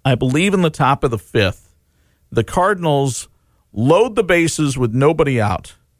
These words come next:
and Darvish works out of the jam unscathed,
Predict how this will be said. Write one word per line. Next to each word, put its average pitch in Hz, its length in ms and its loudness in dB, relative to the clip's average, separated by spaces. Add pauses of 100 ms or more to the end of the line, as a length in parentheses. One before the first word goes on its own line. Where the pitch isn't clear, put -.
(580)
and 113 220 0
Darvish 170 540 2
works 180 300 -2
out 170 200 2
of 151 60 -4
the 139 80 -2
jam 131 540 0
unscathed, 127 1080 0